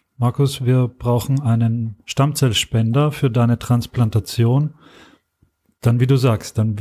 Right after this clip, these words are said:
wird die Familie einbestellt, dann werden die Proben analysiert. Das dauert ja Wochen. Dann kommt das Ergebnis, die Familie passt nicht.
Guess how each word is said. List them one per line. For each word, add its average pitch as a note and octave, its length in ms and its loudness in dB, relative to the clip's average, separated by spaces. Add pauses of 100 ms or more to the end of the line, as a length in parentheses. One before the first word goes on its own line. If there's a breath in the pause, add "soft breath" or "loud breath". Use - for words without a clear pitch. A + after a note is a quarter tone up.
(100)
wird A#2 160 0
die B2 80 -2
Familie B2 480 2
einbestellt, G#2+ 720 -4
dann A#2 260 -4
werden A#2 240 2
die A2+ 180 2
Proben B2 480 0
analysiert. G#2+ 800 0
Das - 140 -6
dauert A#2+ 400 2
ja G#2+ 280 2 (720 soft breath)
Wochen. G#2+ 560 -2 (320)
Dann A2 160 2
kommt A#2 260 0
das A2+ 280 -2
Ergebnis, A#2 720 0
die - 100 -12
Familie A2+ 460 0
passt - 380 -2
nicht. A2+ 340 -10